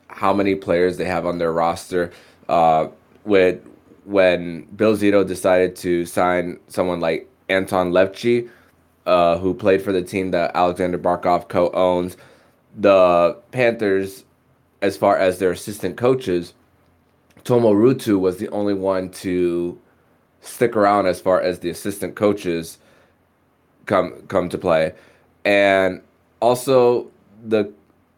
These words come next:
the connection between that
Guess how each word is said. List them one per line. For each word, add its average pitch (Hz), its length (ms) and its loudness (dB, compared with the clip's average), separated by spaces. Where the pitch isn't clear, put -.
the 113 140 -4
connection 110 540 -4
between 98 760 -4
that 98 560 0